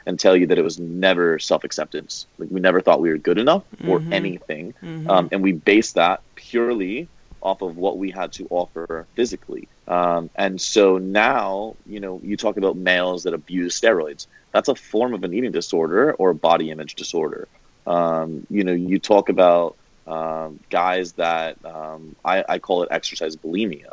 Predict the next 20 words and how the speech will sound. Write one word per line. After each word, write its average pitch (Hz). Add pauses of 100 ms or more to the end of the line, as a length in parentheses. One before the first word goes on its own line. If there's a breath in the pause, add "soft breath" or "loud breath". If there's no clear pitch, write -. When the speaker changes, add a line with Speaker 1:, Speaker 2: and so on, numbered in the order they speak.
(140)
Speaker 1:
I -
don't 87
know 82
if 82
that's -
clinical, 78
but -
you 85
see -
guys 80
where 78
they're 78
like, 73
"Well, 90
I 78
had 73
pizza 85
last 82
night, 98
so 78